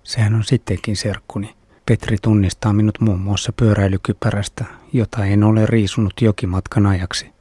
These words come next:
Tekstiviestitse selvitän tädiltäni Petrin kännykkänumeron, mutten saa häneen yhteyttä.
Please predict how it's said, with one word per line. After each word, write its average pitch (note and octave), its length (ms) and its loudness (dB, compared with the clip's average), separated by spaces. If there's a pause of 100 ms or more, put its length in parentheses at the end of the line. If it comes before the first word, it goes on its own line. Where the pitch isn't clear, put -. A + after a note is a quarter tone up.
(400)
Tekstiviestitse G2+ 960 -2
selvitän G2 560 0
tädiltäni G2 480 0
Petrin G2+ 400 -2
kännykkänumeron, F#2 880 0 (340)
mutten F#2+ 320 -4
saa G#2 340 0
häneen G2+ 380 2
yhteyttä. - 580 -2